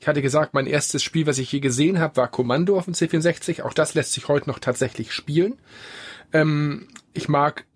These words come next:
Links-Rechts-Shooter wie Parodius und R-Type bis heute gerne. Auch sowas ist immer noch sehr, sehr gut spielbar, auch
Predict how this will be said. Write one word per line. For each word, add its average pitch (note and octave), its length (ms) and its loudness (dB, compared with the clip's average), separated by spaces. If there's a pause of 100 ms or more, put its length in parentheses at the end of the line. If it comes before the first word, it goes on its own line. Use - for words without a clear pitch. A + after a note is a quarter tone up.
(220)
Links-Rechts-Shooter D3+ 680 -2
wie C#3 80 -4
Parodius D3 420 -2
und B2+ 60 -6
R-Type E3+ 420 0
bis - 220 -4
heute E3 240 2
gerne. D#3+ 340 0
Auch - 100 -6
sowas D#3 300 0
ist - 320 -8 (300)
immer E3+ 200 4
noch D3 140 -2
sehr, C#3 200 0
sehr C#3+ 100 0
gut C3 140 -10
spielbar, F3+ 480 -2
auch - 180 -6